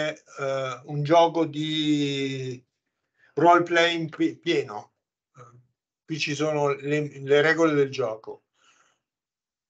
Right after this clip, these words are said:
che vuol dire che non stai recitando te stesso. Proteggere i ragazzi, scrivere su un bigliettino quali sono i nomi fittizi della rappresentazione, eh, ci sono delle scenette da dover fare,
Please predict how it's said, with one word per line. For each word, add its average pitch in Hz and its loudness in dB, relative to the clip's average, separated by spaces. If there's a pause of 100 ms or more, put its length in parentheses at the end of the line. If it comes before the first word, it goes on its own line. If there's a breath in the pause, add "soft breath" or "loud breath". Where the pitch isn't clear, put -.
(1400)
che 139 -2
vuol 151 2
dire 165 6
che 160 2
non 160 -2
stai 170 0
recitando 156 0
te 139 -2
stesso. - -8
Proteggere 151 -2
i - -4
ragazzi, 135 -2
scrivere 151 -2
su 160 -2
un 151 -2
bigliettino 151 2
quali 147 4
sono 147 2
i 147 2
nomi 156 4
fittizi 151 -6
della 143 2
rappresentazione, 180 2 (440 loud breath)
eh, 131 -2
ci 139 -2
sono 156 2
delle 143 4
scenette 160 0
da 135 0
dover 156 2
fare, 170 6